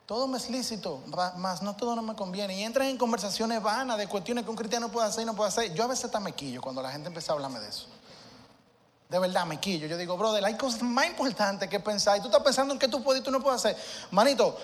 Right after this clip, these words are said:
nosotros tenemos que expandir el reino. Eso es. Entonces nosotros tenemos la libertad, la aprobación y la guía del Espíritu Santo para hacerlo. ¿Qué vamos a hacer?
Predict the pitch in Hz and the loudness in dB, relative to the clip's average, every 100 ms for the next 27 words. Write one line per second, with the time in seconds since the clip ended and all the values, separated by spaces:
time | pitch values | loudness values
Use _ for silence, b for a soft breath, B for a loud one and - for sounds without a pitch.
0 | B B 190 277 285 - 339 359 330 330 | B B 8 8 8 4 2 4 4 4
1 | 294 285 254 254 240 277 262 294 254 156 | 4 2 2 2 0 -2 -2 -4 -4 -8
2 | - 277 285 277 294 339 247 120 - - | -6 -4 -2 -2 -2 -2 -6 -10 -16 -20
3 | - - - _ _ _ _ B B B | -20 -20 -20 _ _ _ _ B B B
4 | B - 285 269 269 320 320 330 311 277 | B -6 2 4 4 4 4 6 6 6
5 | 277 262 247 311 311 294 254 247 220 294 | 6 4 6 6 6 6 6 6 2 4
6 | 302 285 262 220 311 349 330 262 - 247 | 4 6 4 2 4 8 8 6 0 -2
7 | 233 208 214 202 208 185 - 147 143 185 | -2 2 2 2 0 2 2 -2 -4 -8
8 | 233 220 - 220 - | -6 -4 -4 -6 -8